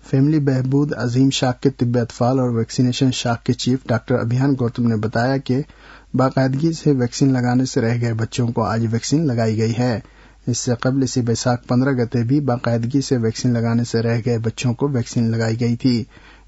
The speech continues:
गौतम के मुताबिक पन्द्रह माह के अंदर बाकायदगी से लगाई जाने वाली वैक्सीनें लगाने से रह जाने वाले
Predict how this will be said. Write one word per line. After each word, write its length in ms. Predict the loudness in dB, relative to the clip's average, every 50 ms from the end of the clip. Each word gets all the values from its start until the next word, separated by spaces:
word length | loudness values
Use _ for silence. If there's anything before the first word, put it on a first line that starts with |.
| -6
गौतम 320 | -4 -2 0 0 0 0 2
के 120 | 2 0
मुताबिक 460 | 0 2 2 0 0 0 0 -2 -2
पन्द्रह 320 | -2 0 0 0 2 2 2
माह 200 | 2 2 0 -2
के 160 | -4 -2 -2
अंदर 300 | 0 0 0 0 0 -2 -2
बाकायदगी 560 | -2 -2 -2 -2 -2 -2 -2 -2 0 0 0 0
से 160 | 0 0 0 0
लगाई 340 | 0 0 0 0 0 0 0
जाने 240 | 0 0 0 0 0
वाली 220 | 0 0 0 0 0
वैक्सीनें 460 | -2 -2 -4 -2 -2 0 0 0 0
लगाने 360 | 0 0 0 0 0 0 0 0
से 180 | 0 -2 0
रह 180 | 0 0 0 0
जाने 260 | 0 0 0 0 0
वाले 240 | 0 0 0 -2 -2